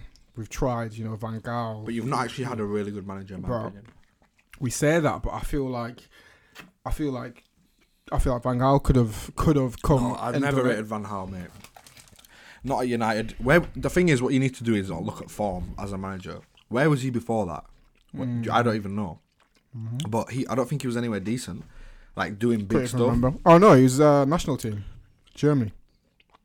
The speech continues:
Speaker 2: He, he was a German national team?
Speaker 1: Or, so, or one of the national
Speaker 2: Holland.
Speaker 1: teams.
Speaker 2: Holland, innit? Yeah, it was Holland. Yeah, he didn't do nothing with him, though.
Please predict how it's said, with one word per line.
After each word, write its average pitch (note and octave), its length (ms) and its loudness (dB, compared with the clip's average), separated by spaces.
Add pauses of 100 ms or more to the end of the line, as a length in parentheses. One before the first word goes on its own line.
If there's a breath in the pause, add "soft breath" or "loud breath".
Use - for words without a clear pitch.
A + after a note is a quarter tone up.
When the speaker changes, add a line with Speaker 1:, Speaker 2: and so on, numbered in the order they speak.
(760)
Speaker 2:
He, C3+ 140 -2 (100)
he C#3 80 -2
was D#3 160 2
a D#3 80 2
German D3+ 320 -2
national D3+ 240 -10
team? F2+ 280 -10 (140)
Speaker 1:
Or, A#2+ 140 -4
so, - 160 -8
or B2 260 -2
one C3+ 200 2
of C3+ 60 4
the A2 80 2
national C#3 160 2
Speaker 2:
Holland. F#2 180 0
Speaker 1:
teams. F#2 120 -8 (120)
Speaker 2:
Holland, A2+ 320 0
innit? F#2+ 300 -4
Yeah, B2+ 180 4
it C#3 60 4
was C3 100 2
Holland. C3+ 440 0
Yeah, C3+ 380 0
he A#2 80 -4
didn't C3 180 -4
do G#2+ 80 -4
nothing G2+ 300 -6
with G2+ 100 -10
him, A2 120 -12
though. G2+ 120 -10